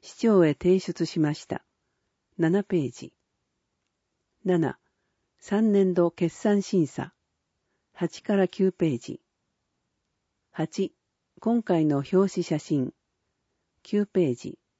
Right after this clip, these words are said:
九、井上咲楽のなるほど宇都宮市議会。九ページ。十、常任委員会の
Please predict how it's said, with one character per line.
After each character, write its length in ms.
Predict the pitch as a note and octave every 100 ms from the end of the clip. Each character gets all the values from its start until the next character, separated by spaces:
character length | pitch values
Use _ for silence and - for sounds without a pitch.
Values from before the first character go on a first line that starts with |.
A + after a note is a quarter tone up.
| _ _ _ _ _ _ _ _ _ _ -
九、 380 | - F#3+ A#2 - _ _ _ _ _
井 120 | F3+
上 340 | F#3+ A3+ G#3+ G3+
咲 280 | G3 F3+ F3+
楽 140 | F3
の 240 | E3 D3+ - _ _ _
な 160 | D#3+ E3+
る 80 | G#3
ほ 160 | A3+
ど 180 | G3 F#3+
宇 100 | C#3
都 300 | - G#3 G#3
宮 220 | G3 F#3
市 160 | F3+ E3+
議 120 | F3
会。 300 | - A#2+ - _ _ _ _ _ _
九 200 | - G#3+
ペ 260 | G#3 F3+ C3+
ー 40 |
ジ。 240 | A#2+ - - _ _ _ _ _ _ _ _ _ _ _ _
十、 340 | - F#3+ C#3+ - _ _ _ _ _ _ _
常 220 | - G#3+
任 260 | A3+ G#3+ G#3
委 160 | G3+ G#3+
員 160 | F#3
会 260 | E3 D#3 D3
の 200 | C#3 C3+